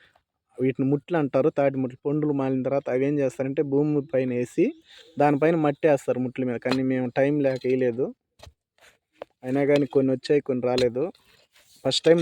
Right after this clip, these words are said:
వాడుతున్నాం. అసలు వచ్చున్నాయా లేదా, ఊరు ఉన్నాయా లేదా, తేగలుగా మారుండాయా లేదా అనేది ఫస్ట్ టైమ్ వాడుతున్నాము. వచ్చుంటే ఇంకో ఇక్కడి నుంచి ఇదంతా వేస్తున్నాము.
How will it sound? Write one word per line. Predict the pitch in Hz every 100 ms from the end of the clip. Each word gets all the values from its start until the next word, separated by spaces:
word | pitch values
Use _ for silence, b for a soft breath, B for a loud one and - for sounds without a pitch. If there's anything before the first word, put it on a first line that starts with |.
| 151
వాడుతున్నాం. | 147 143 143 127
అసలు | 131 131
వచ్చున్నాయా | - 147 143 147
లేదా, | 135 131 131 135
ఊరు | 143 143
ఉన్నాయా | 131 131 127
లేదా, | 123 123 -
తేగలుగా | 127 131 135 127 123
మారుండాయా | 123 127 123 117 113
లేదా | 113 110
అనేది | 113 127 202 _ _ _ - - _ _ 339 _ _ _ _ _ _ _
ఫస్ట్ | - - 123
టైమ్ | 123 120
వాడుతున్నాము. | 120 - 117 113 123 175 _ _ _ _ _ _ _ _ _ _ _ _ _ _ - - _ _ _ _ _ - _ _ _ _ -
వచ్చుంటే | 135 - 156 143 160 147 120 120
ఇంకో | 127 123
ఇక్కడి | 135 135
నుంచి | 151 - - - _ _ _ _ _ - _ _ _ _ _
ఇదంతా | 123 131 135 151 139
వేస్తున్నాము. | 135 135 123 120